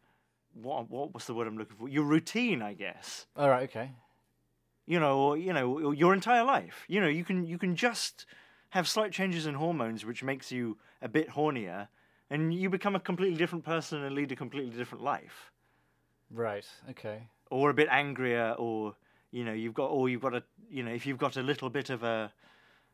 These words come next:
Speaker 1: just a little bit of a testosterone deficiency, you know, it can lead to this, this, and this, and,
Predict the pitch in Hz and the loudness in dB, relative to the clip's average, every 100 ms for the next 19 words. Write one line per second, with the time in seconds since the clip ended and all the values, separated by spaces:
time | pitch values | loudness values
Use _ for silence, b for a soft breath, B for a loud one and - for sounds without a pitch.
0 | b - 233 208 202 247 190 156 131 117 | b -2 0 2 2 2 2 2 0 -2
1 | 120 - 123 - 147 - 127 113 147 - | -4 -2 -4 -4 -4 -4 -4 -4 -8 -10
2 | 113 110 104 107 101 98 _ _ _ _ | -10 -10 -10 -10 -10 -12 _ _ _ _
3 | _ _ _ _ _ _ 127 117 117 127 | _ _ _ _ _ _ -4 -4 -4 -2
4 | 127 120 117 127 - 127 120 120 127 101 | -2 -4 -4 -4 -4 -8 -6 -2 0 -2
5 | - 110 104 95 95 | -6 -10 -12 -14 -16